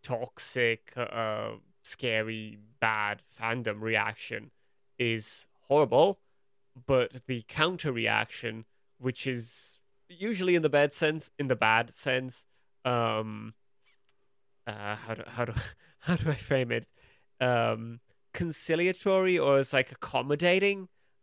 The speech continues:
Um, it's just like, "Oh, okay, like, uh, you're making a fuss, then we'll just quietly put it out back and, and, uh, you know, get rid of it." Um, I think that is the,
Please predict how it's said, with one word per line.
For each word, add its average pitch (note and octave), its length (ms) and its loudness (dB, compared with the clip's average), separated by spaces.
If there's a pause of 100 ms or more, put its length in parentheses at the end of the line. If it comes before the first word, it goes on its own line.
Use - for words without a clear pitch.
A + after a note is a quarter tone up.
Um, B2 460 -2
it's A#2+ 120 -16
just C#3 140 -8
like, C#3 140 2
"Oh, F3+ 280 6
okay, C#3+ 360 2
like, C3+ 240 -6
uh, C#3+ 300 -2
you're C3+ 180 -8
making C#3+ 380 -2
a C#3+ 40 0
fuss, C#3+ 340 0
then C3+ 200 0
we'll B2+ 120 -2
just A#2 340 -6
quietly C3+ 880 0 (420)
put D3 160 4
it C#3 120 6
out B2 260 2
back A2 340 0
and, - 200 -18 (120)
and, - 200 -20
uh, - 80 -20
you G#2 120 -14
know, G2+ 160 -14
get - 180 -16 (100)
rid A2 160 0
of - 100 -10
it." - 140 -14 (560)
Um, A2+ 540 0 (840)
I B2+ 60 0
think C3 180 2
that B2 160 4
is A#2+ 400 -2
the, A#2 600 -6